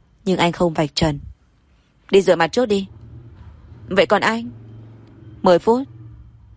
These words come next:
em xong ngay đây." Ánh mắt Mộ Từ sáng lên, bỏ qua đống đồ ăn vặt, chạy vào phòng tắm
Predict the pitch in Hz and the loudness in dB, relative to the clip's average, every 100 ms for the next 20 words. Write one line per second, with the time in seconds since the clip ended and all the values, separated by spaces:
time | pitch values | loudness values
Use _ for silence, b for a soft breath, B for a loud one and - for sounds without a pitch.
0 | - - 214 233 220 226 226 226 - - | -12 -4 -2 0 0 0 0 -2 -8 -20
1 | - - b b b b 190 202 302 269 | -20 -20 b b b b -4 -2 -4 -2
2 | 208 - 170 147 165 160 208 196 190 - | -4 -2 -4 -2 -2 -2 -2 -2 -4 -10
3 | B B B B 185 165 180 170 165 214 | B B B B 0 2 0 -4 -2 -2
4 | - 175 165 170 - - B B B - | -2 -4 -4 -4 -6 -12 B B B -2
5 | 208 - 180 160 180 165 151 - - - | -2 0 -2 -2 0 0 -2 -12 -8 -2
6 | 170 180 | -2 -4